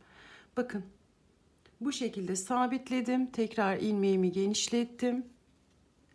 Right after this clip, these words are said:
Aynı yere, bulunduğum yere bir fıstık yapıyorum. Benim ipim biraz ince, o yüzden beş yapacağım burayı.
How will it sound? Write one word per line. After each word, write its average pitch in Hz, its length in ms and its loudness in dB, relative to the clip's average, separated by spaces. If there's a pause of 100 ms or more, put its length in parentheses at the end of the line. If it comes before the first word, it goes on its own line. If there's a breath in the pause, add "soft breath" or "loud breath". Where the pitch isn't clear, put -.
(840)
Aynı 277 340 8
yere, 220 400 6 (140)
bulunduğum 208 580 4
yere 220 500 4 (560)
bir 214 120 2
fıstık 190 500 -4
yapıyorum. 233 680 2 (100)
Benim 196 300 0
ipim 190 320 -4
biraz 185 380 -4
ince, 208 540 -2
o 202 140 -2
yüzden 202 480 -2 (560 loud breath)
beş 208 280 2
yapacağım 180 600 0
burayı. 190 440 0